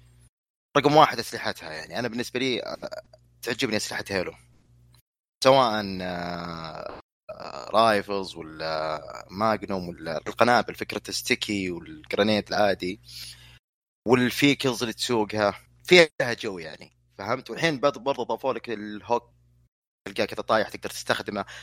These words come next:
في سلاح تسحب واحد لك، فكرة الميلي اللي موجودة بعد، هي هذا اللي يميز، بالنسبة لي تميز هيلو.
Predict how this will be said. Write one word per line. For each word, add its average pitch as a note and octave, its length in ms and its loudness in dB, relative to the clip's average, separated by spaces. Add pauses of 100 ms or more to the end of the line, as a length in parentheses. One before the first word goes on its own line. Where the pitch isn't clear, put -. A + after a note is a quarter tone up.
(200)
في C3+ 180 0
سلاح B2 440 4
تسحب A#2 340 -6
واحد A2 420 2 (380)
لك، - 360 -8 (880)
فكرة C3+ 280 2
الميلي B2 840 2
اللي - 220 -16
موجودة A#2 520 -4
بعد، G#2 400 0 (580)
هي E3+ 120 4
هذا E3+ 160 4
اللي C#3 80 -2
يميز، B2 380 -4
بالنسبة - 380 -6
لي A#2+ 80 -2
تميز A2 300 -4
هيلو. - 360 -4